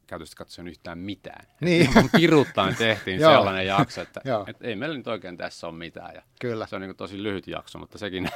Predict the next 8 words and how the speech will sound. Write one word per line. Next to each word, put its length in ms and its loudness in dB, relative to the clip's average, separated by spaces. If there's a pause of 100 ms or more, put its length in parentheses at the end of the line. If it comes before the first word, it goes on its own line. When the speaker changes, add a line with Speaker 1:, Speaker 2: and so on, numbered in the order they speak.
Speaker 1:
<laughs> 120 -6
sekin 380 -4
on 60 -4 (100)
niinku 220 4
omanlaisensa. 880 2
Speaker 2:
<laughs> 20 -14
Niinpä. 300 -6 (1080)
Joo. 280 -12